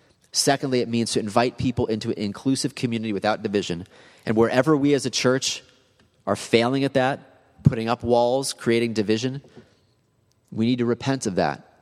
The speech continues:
and invite everybody into the church. Now, let me give an important distinction to that word inclusive here in the third point.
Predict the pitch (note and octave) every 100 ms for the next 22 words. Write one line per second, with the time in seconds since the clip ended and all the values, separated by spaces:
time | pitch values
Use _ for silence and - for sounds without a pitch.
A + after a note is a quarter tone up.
0 | - A2 G#2 A2+ A2+ - C3+ C#3+ D#3 B2+
1 | B2 B2 A#2+ B2+ A#2+ G#2 F2+ F#2 - G2+
2 | F2 - - _ _ _ _ _ _ _
3 | _ _ _ _ _ _ _ _ _ -
4 | - _ - _ - A#2 F#2 G#2 - _
5 | _ - G2 F2+ - G2 F#2 F#2 F#2+ G2
6 | F#2+ - A#2 - F2+ F#2 D2 F2+ E2+ E2
7 | B2+ A2+ E2 G2+ F#2 G#2 A2 D#3 - E2+